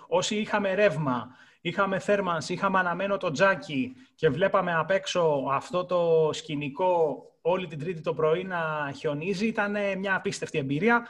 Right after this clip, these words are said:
Σίγουρα όσοι ζορίστηκαν χωρίς ρεύμα και ακόμα, μίλαγα με ένα φίλο μου που μένει Άγιο Στέφανο, είναι σήμερα, ε, από, είναι από, από την Δευτέρα το βράδυ, ε, ο Φάρκονας, Αρβανιτίδη,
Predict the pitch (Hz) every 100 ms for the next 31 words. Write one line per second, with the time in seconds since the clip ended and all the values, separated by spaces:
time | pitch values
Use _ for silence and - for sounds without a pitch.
0 | - - 226 233 214 208 214 214 208 190
1 | 180 180 175 170 165 165 156 _ _ 135
2 | 165 202 - 190 180 147 170 202 156 190
3 | 202 202 196 185 269 214 143 127 - 160
4 | 202 185 190 208 190 214 208 185 160 170
5 | 202 185 208 180 170 - 170 165 180 185
6 | 240 262 - _ 240 233 - 240 240 208
7 | 214 - 202 180 170 160 156 165 156 160
8 | 202 214 185 170 - - 160 160 156 165
9 | 156 151 127 151 - - 220 208 180 160
10 | 127 165 180 208 254 254 - - _ 185
11 | 185 190 - 269 - 139 123 120 - 139
12 | 156 156 202 220 190